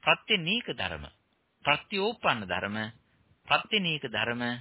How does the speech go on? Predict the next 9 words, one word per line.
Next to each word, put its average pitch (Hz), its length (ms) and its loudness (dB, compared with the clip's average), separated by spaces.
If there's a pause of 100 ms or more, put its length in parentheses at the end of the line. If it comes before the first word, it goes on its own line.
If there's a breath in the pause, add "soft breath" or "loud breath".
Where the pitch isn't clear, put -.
(1120)
තුනක් 202 300 2
තියෙනවා. 104 520 0 (600)
ආන්න 170 380 8 (100)
ඒ 131 220 0
තුන 113 240 0 (300)
අපි 117 220 0
තේරුම් 92 320 -2
ගන්න 82 180 -12
ඕන. - 160 -20